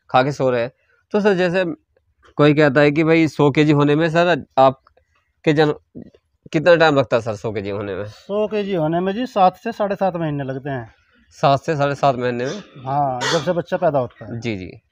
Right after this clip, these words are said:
Speaker 1: तो कित-, लगभग वो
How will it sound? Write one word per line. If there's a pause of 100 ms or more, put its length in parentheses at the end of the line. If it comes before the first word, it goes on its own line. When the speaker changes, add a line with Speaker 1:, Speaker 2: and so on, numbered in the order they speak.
(1200)
Speaker 1:
तो (320)
कित-,
लगभग
वो